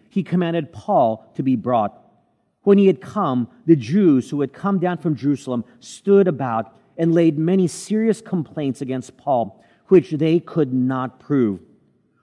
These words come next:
While he answered for himself, "Neither against the law of the Jews, nor against the temple,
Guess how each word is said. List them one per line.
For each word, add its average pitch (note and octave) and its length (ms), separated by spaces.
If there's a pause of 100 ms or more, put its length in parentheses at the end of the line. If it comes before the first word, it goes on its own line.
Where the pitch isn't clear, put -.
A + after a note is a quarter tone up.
(120)
While D#3 140
he F#3 340
answered F#3+ 420
for F#3 120
himself, C3 560 (420)
"Neither G#3+ 480
against D#3+ 480
the D3+ 100
law D3 380
of C#3+ 100
the D3+ 80
Jews, A#2 480 (160)
nor F3+ 280
against E3 320
the D3+ 60
temple, C#3+ 580